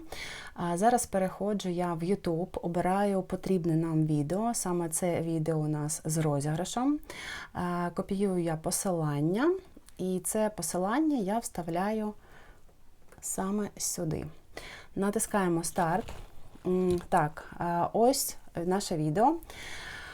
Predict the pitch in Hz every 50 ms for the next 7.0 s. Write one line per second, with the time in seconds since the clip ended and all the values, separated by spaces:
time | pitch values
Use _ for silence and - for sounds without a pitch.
0 | - - - - - - - 214 190 208 214 214 - - 277 277 262 196 214 247
1 | 247 - 196 - - 202 202 196 190 - - 202 196 202 202 226 226 254 277 294
2 | 311 - - - 208 208 208 208 202 - - 220 214 220 214 220 214 202 190 185
3 | 175 180 190 190 185 - 180 165 - 170 175 175 170 - 190 240 277 247 196 190
4 | 214 208 208 202 202 - - - 180 175 165 175 185 185 185 - - 202 254 285
5 | - 247 196 180 - - - 190 220 226 190 165 156 151 139 143 143 151 - -
6 | - - 160 156 - - - - - - - 170 156 160 151 - - - - -